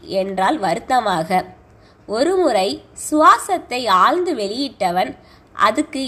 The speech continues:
இனி அவசியம் இல்லை அண்ணி" என்றான். அவன் சொன்னதை கேட்டு புரியாமல் முழித்தவள்,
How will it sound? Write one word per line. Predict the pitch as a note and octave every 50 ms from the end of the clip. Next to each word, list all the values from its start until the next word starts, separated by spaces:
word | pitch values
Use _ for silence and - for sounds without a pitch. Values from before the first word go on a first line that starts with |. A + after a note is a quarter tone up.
| A#3
இனி | A3+ A3+ A3 A#3 A#3 A3
அவசியம் | G3 F#3 G#3 B3+ D#4 D#4 - E4+ F4 G4 F#4 F4
இல்லை | D4+ A3+ A3 A3 A3+ A3 A3 G#3
அண்ணி" | G3+ G3 G3 G3 G3 G3+ G#3 - - - - - F#3+
என்றான். | F#3+ F#3+ F#3 F#3 F3+ F3+ F3 E3 D#3 - - - - - -
அவன் | - G#3+ A3 A3+ B3 C4
சொன்னதை | - - B3 G#3+ A3 C4+ E4+ F#4+ F#4+ D#4+
கேட்டு | - B3 A3+ G#3+ G#3 - - F#3+ A3 D4+ F4 - - - - _ _ - _ -
புரியாமல் | D4+ E4 F#4 F#4+ G4+ G#4 G4+ G#4 G#4 G#4 G4+ F#4
முழித்தவள், | C4 A3 A3+ C4+ D4 D4 - A#3+ G3 F#3 G3+ D#4